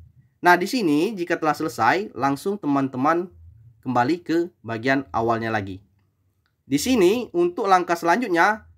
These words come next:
tinggal teman-teman klik yaitu di bagian musik ataupun nadanya. Kemudian teman-teman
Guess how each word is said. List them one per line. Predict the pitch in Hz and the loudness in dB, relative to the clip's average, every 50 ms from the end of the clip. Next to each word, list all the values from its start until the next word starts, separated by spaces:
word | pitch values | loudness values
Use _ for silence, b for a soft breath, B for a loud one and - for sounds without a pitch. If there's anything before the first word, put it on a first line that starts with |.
| _ _ _ _ _ _ | _ _ _ _ _ _
tinggal | _ - 170 180 175 202 226 226 214 202 | _ -4 -4 0 2 2 0 0 0 -2
teman-teman | 180 175 165 156 156 156 156 147 - _ _ _ _ _ _ - - - - - - - _ _ | -2 -2 -2 0 0 -2 -2 -4 -6 _ _ _ _ _ _ -20 -20 -20 -20 -20 -20 -20 _ _
klik | - 240 233 220 - | -2 -2 0 0 2
yaitu | 170 170 170 170 185 202 | 2 2 2 2 0 -4
di | 202 190 | -6 -2
bagian | 175 170 165 160 151 160 175 196 208 214 220 - _ _ - - _ _ _ _ _ _ _ _ _ _ - | 0 0 0 2 2 2 2 2 2 -2 -8 -12 _ _ -20 -20 _ _ _ _ _ _ _ _ _ _ -8
musik | 170 214 - 180 185 180 - - | -6 -4 -2 -2 -2 -2 -2 0
ataupun | 143 151 151 156 143 170 180 170 | 0 0 0 0 0 0 2 2
nadanya. | 160 147 139 151 143 123 113 110 120 151 220 359 - _ _ _ _ _ _ _ _ _ _ _ _ _ _ _ _ _ | 4 4 2 2 0 0 0 0 0 0 0 -2 -6 _ _ _ _ _ _ _ _ _ _ _ _ _ _ _ _ _
Kemudian | - 208 226 247 262 220 214 208 208 214 208 196 - | -4 -4 -2 0 2 4 4 4 4 4 0 -4 -6
teman-teman | 185 180 175 170 170 170 170 165 170 180 196 202 202 202 214 - | -4 -2 0 0 -2 -2 -4 0 2 2 2 2 0 -6 -10 -14